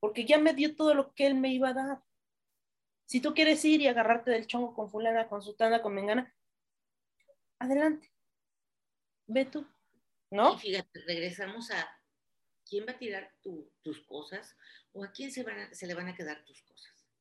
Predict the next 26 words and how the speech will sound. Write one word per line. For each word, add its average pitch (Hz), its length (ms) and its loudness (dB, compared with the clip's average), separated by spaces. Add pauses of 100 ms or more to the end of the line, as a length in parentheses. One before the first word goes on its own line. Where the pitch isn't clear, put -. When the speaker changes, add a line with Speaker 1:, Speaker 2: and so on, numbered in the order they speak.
(100)
Speaker 2:
O - 20 -20
sea, - 100 -18
Speaker 1:
Tiraron 262 340 8
Speaker 2:
vaya. 440 120 4
Speaker 1:
sus - 220 -2
trajes, 311 680 8
todavía 339 260 6
me 359 80 2
acuerdo, 311 500 4
tenía 262 220 2
muchísimos 277 560 -2
trajes 254 340 0 (540)
y 247 160 6
mi, 220 300 2 (160)
a 240 120 8
mi 240 120 6
padre 247 600 8
lo 196 180 8
velaron 190 480 4
en 226 160 0
un 190 120 -6
pants. 330 540 2 (2000)
Speaker 2:
Bueno, 202 500 -2 (540)
¿para 392 240 8
qué? 254 180 2
<laughs> 453 720 2